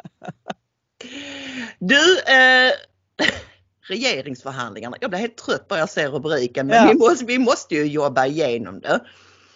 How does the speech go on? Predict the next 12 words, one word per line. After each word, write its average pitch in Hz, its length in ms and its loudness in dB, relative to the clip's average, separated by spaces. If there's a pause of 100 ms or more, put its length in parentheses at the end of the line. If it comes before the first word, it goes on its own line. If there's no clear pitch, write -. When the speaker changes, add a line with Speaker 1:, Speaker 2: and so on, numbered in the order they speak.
(240)
Speaker 1:
Nu 240 140 -2
var 294 160 6
det 202 60 4
ju 180 60 0
som 170 220 -8
så 180 100 -8
här 156 380 -6
att 160 200 -2 (100)
Alme-, 180 480 -2
den 170 320 -2
digitala 156 760 -4
Almedalsveckan 175 1900 0